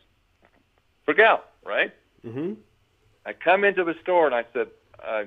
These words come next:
Speaker 1: Gary, I'll, I'll make you a one-time offer here, buddy. I'll give you, uh, would you,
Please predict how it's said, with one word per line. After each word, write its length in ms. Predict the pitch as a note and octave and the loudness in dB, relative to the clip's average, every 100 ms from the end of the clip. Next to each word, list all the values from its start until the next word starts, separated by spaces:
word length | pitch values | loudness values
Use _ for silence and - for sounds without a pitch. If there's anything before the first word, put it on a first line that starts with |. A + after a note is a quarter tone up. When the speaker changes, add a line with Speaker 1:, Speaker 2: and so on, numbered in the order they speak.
| G2 | -8
Speaker 1:
Gary, 260 | F3+ A3 C3 | -4 -2 -2
I'll, 220 | A2+ - | -2 -4
I'll 80 | A2 | -10
make 300 | A#2 D#3 D#3 | -6 -6 -4
you 120 | A#2+ G#2+ | -4 -4
a 60 | |
one-time 720 | F2 G#2 D3+ G3+ - F3+ F3+ | -6 -4 -4 -4 -4 -4 -2
offer 400 | E3 A3 - G#2+ | -2 -2 -4 -12
here, 200 | F2+ D#2+ - | -14 -16 -10
buddy. 280 | G2 A2+ D#3+ _ _ _ _ _ _ _ _ - | -6 -4 -6 _ _ _ _ _ _ _ _ -2
I'll 160 | B2 | 0
give 300 | C#3 D#3+ E3+ | 2 0 0
you, 320 | D#3 D3 C3+ B2 _ - | -2 -2 -2 -4 _ -4
uh, 280 | A2 G#2 F#2 | 0 0 -2
would 160 | B2 C3 | -6 -6
you, 160 | D3 | -8